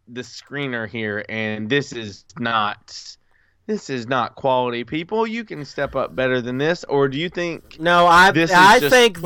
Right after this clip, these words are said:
Speaker 1: on
Speaker 2: this is,
Speaker 1: hold?
Speaker 2: I, I think that this is Disney coming in going, "Wait, we can do something with this."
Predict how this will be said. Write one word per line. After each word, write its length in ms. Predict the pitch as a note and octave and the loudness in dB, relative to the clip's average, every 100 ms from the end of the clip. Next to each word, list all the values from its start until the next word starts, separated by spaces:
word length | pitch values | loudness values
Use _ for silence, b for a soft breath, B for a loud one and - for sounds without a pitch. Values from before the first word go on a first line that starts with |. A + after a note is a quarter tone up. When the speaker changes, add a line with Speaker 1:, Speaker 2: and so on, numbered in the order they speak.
| G3+ | 4
Speaker 1:
on 60 | G#3+ | 4
Speaker 2:
this 140 | - | 4
is, 240 | G3 A#2+ G2 | 4 4 0
Speaker 1:
hold? 60 | C#3+ | 2
Speaker 2:
I, 240 | F#3 C#4+ - | 4 4 4
I 300 | E3+ A#3+ C#4 | 6 6 4
think 500 | - G#3 F3 D#3 - | 2 4 4 2 -4
that 280 | D#3+ E3 C3 | 0 0 0
this 260 | F3+ F3 F3 | 0 0 0
is 600 | E3 D#3 C#3+ C3+ - - - - - - | 2 2 2 -2 -6 -8 -18 -20 -20 -8
Disney 400 | D#3+ E3 D3 E3+ D3+ | -2 0 0 -4 -2
coming 320 | D#3+ D#3+ D#3 | -2 -2 -2
in 240 | D3 D3 | -2 -4
going, 340 | C3+ C#3 C3+ C3 | -4 -2 -2 -2
"Wait, 320 | D3 D3 C3 | 0 0 -2
we 160 | C3+ | -6
can 220 | C#3+ D#3 D3 | -6 -8 -6
do 180 | D#3+ | -4
something 540 | D3+ F3 D#3 - C#3 C3 | -2 -2 -4 -4 -6 -4
with 260 | C#3+ - | -4 -6
this." 480 | G#2+ F2+ D2+ - - | -12 -14 -14 -14 -16